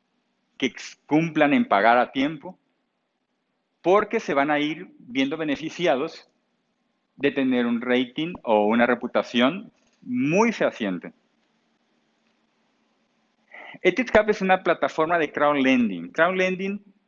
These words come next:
no sé si ya los, ya lo han escuchado, son préstamos colectivos. La diferencia de Ethics Hub, que se crea en Madrid, es que es un crowdlending internacional.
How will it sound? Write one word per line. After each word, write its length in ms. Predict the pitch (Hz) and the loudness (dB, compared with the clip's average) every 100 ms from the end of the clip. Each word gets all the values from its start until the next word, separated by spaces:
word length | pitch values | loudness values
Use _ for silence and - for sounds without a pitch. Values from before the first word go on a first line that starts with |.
| _ _ | _ _
no 160 | - 139 | -6 -6
sé 160 | 139 151 | -4 -6
si 520 | - 156 135 127 135 | -4 -2 2 0 2
ya 140 | 135 | 2
los, 260 | 143 147 - | 2 0 -8
ya 200 | 123 127 | -2 0
lo 80 | 135 | 2
han 100 | 143 | 2
escuchado, 460 | 147 - - 143 151 | 0 -10 -4 -2 -2
son 180 | 180 175 | -4 -4
préstamos 420 | - - 196 - | -6 -6 -8 -6
colectivos. 680 | 160 147 - 208 107 - _ _ _ _ _ _ _ | -6 -6 -6 -10 -10 -14 _ _ _ _ _ _ _
La 140 | 120 135 | 2 2
diferencia 560 | 151 151 175 247 - | 4 0 0 0 0
de 80 | 165 | 0
Ethics 260 | 165 185 - | 0 -8 -2
Hub, 380 | 127 120 - - | 0 0 -4 -18
que 80 | 117 | -10
se 160 | 117 - | -10 -4
crea 260 | 123 135 | -2 0
en 140 | 151 151 | 0 -2
Madrid, 400 | 139 135 131 127 _ _ _ _ _ _ _ _ _ _ - | -2 0 -4 -6 _ _ _ _ _ _ _ _ _ _ -6
es 160 | 147 147 | -6 -4
que 100 | 175 | -6
es 100 | 175 | -4
un 160 | 180 | -8
crowdlending 440 | 165 165 165 165 180 | -4 -2 -2 -6 -8
internacional. 760 | 170 139 139 127 156 185 196 | -8 -6 -6 -6 -10 -10 -12